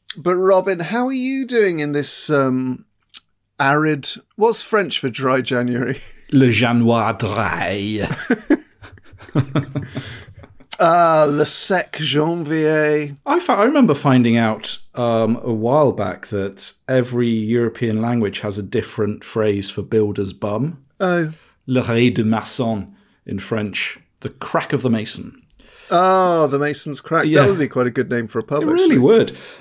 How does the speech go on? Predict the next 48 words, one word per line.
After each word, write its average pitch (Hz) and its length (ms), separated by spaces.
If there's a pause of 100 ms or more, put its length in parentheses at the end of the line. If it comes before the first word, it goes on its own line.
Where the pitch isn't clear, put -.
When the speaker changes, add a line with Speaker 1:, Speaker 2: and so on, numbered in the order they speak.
Speaker 2:
Uh, 180 160
but 190 300
yeah, 214 180
I'm 214 120
doing 208 180
dry 147 200
January 139 680
as 147 200
we 143 120
re-, 123 240
as 123 220
we, 117 240
as 113 160
we're 107 240 (100)
speaking 135 600
now. 120 260
It's - 140
the 101 100
ninth, 117 380
so 147 160
nine 170 280
days. 117 420
Speaker 1:
That's - 340
in 143 200
the, 135 380
um, 131 360 (240)
the 143 120
other 127 180
realm 110 340
calendar. 107 540
Speaker 2:
Yeah, 120 340
pre-Gregorian. 113 540
Speaker 1:
What 104 100
is - 140
it? - 240
What 160 160
is 175 140
it 180 100
in 165 140
the 160 80
correct - 500
realm 104 360
calendar? 101 420
Speaker 2:
The 123 80
Julian 127 420
calendar. 98 500
It's 127 200
the, 113 360